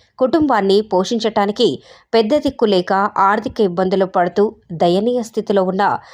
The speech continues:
కుటుంబానికి స్ఫూర్తి ఆర్గనైజేషన్ అండగా నిలిచి, ఇరవై ఐదు వేల రూపాయలు ఆర్థిక సహాయం అందించారు.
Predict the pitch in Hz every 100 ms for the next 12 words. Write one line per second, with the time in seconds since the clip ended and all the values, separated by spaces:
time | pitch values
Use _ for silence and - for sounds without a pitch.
0 | - _ 214 196 214 208 196 190 208 214
1 | - - 185 202 - 208 - 190 185 185
2 | 185 175 175 185 180 185 185 185 190 185
3 | 180 185 - 165 147 - - - 254 294
4 | 294 226 208 185 180 180 180 180 196 -
5 | 185 180 196 196 185 175 170 165 170 175
6 | 185